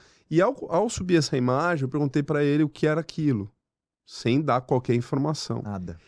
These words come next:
Speaker 1: Ele me deu detalhes de cada botão, da funcionalidade. Aí a gente começou a entrar em cada botão, quais são as possibilidades que,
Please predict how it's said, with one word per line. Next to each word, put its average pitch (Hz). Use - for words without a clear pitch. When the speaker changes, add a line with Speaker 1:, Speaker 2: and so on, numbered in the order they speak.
Speaker 1:
Ele 180
me 202
deu 175
detalhes 175
de 147
cada 131
botão, 127
da 135
funcionalidade. 120
Aí 139
a 139
gente 151
começou 165
a 160
entrar 143
em 131
cada 170
botão, 156
quais 185
são 185
as 180
possibilidades 151
que, -